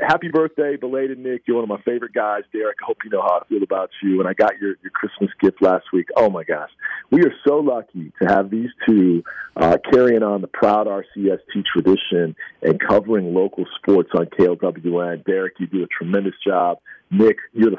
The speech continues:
five-star recruit Derek needed. What a tandem. <laughs> So as we head into the holiday season, please know how much I appreciate you. I love listening. I'm so proud of you both. And, uh, yes,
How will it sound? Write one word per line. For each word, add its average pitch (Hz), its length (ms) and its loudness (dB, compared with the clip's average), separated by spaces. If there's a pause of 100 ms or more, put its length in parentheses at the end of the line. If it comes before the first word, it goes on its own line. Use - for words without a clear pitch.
five-star 104 480 0
recruit 95 400 -4
Derek 98 300 -2
needed. 98 340 -2 (300)
What 113 300 4
a 107 40 -2
tandem. 101 560 -4
<laughs> - 80 -20
So 92 220 0 (300)
as 113 160 -4
we 139 200 2
head 147 140 -4
into 143 120 -10
the 131 80 -6
holiday 135 380 -10
season, 120 420 -12
please 127 200 -6
know 120 140 -2
how 117 120 -2
much 117 200 -6
I 110 100 -2
appreciate 110 500 -8 (100)
you. 110 160 2
I 98 40 2
love 104 260 -2
listening. 110 340 -6
I'm 92 60 -6 (100)
so 107 140 0
proud 104 260 0
of 104 80 -8
you 98 100 -8
both. 101 260 -2 (500)
And, 190 340 2
uh, - 60 4
yes, 190 300 2